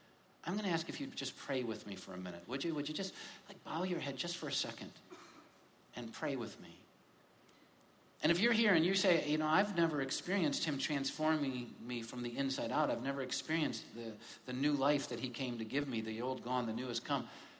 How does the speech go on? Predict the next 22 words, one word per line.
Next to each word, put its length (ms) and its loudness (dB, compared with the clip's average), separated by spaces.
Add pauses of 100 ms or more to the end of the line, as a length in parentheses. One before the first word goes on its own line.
(120)
then 140 2
pray 240 0
with 180 0
me. 80 -2
Take 300 0
my 160 2
words, 260 0
then 200 -2
make 220 0
them 160 -2
yours. 320 -2
Just, 260 -4 (960)
just 260 0
inside 520 2 (200)
to 100 0
God, 300 4 (400)
say, 300 0 (440)
"Jesus, 480 0 (1900)
I, 180 0
I 180 2
need 400 4 (100)
you 400 2